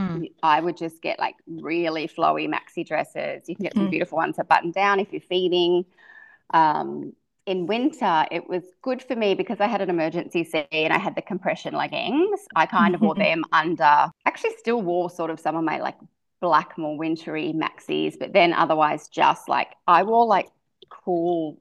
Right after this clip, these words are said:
Speaker 2: um, sweatpants and then my trench and a nice sneaker if I was going up to the shop. But also don't put
Speaker 3: Mm.
Speaker 2: too much pressure on yourself because no one cares. Everyone's looking at your baby. I know you wanna
Speaker 3: True.
Speaker 2: feel good.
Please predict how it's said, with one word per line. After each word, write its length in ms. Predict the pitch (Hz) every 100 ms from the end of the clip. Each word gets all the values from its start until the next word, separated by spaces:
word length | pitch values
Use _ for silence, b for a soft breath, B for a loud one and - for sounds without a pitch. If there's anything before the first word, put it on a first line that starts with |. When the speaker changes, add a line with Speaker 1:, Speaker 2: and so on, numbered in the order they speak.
| -
Speaker 2:
um, 440 | 147 143 135 - _
sweatpants 880 | - 175 - 170 147 143 - - -
and 180 | 170 156
then 120 | 147
my 120 | 147
trench 440 | 147 165 143 - 170
and 100 | 156
a 60 |
nice 300 | 151 139 -
sneaker 320 | - 139 -
if 100 | 156
I 80 | -
was 100 | 165
going 220 | 156 139
up 120 | 120 -
to 80 | 156
the 80 |
shop. 420 | 160 - - - _ _ b b b b b
But 120 | 269
also 240 | 277 277 311
don't 220 | 302 -
put 100 | -
Speaker 3:
Mm. 20 |
Speaker 2:
too 140 | - 440
much 160 | 415 -
pressure 260 | 196 196 185
on 100 | 180
yourself 380 | 180 185 170 175
because 580 | 190 185 180 170 170 156 - _ _ _ _ _
no 220 | 190 185
one 160 | 185 208
cares. 380 | 202 160 - 262 -
Everyone's 360 | 190 185 180 185
looking 220 | 190 196
at 60 |
your 80 | -
baby. 440 | 156 - 151 247 - - -
I 120 | 262
know 100 | 277
you 140 | 302
wanna 160 | 254 196
Speaker 3:
True. 120 | 165
Speaker 2:
feel 240 | 175 170
good. 360 | 175 185 247 427